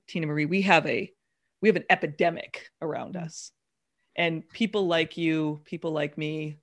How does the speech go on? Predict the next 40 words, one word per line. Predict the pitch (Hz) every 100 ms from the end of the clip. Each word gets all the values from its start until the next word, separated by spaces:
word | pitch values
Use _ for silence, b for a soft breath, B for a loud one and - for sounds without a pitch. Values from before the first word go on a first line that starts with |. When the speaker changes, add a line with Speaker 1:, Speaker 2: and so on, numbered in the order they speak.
| _ 165
Speaker 1:
our | 165 175 170
community | - 165 156 160 156 160
of | 151 151
people | 160 151 170 175 B B B B -
that, | 170 - -
that | 170 160 160 - _ _ -
say, | - 185 170 165 147
"There's | 185 196
more, | 170 165 160 160 151 - - - _ _
there's | 156 151 147
Speaker 2:
Mm. | 147
Speaker 1:
more. | - 131 - _ -
And | 160
I, | 160 175 175 B B -
I | 185
can | 190 165
be | 190 185
the | 139
best | 151 151 -
version | 151 151
of | 151
myself." | 147 - 147 147 B B
There's | 202 220
an |
epidemic | 175 185 170 151 185 185 -
of | 139 -
poverty | - 170 226 233 160 139 139 156
around | 147 143 143
us. | 147
And | -
I'm | 196
not | 220
just | 226 -
talking | 185 156
about | -
financial | 147 165 220 -
poverty. | 151 156 143
I'm | 139
talking | - 160 151
about | 143 127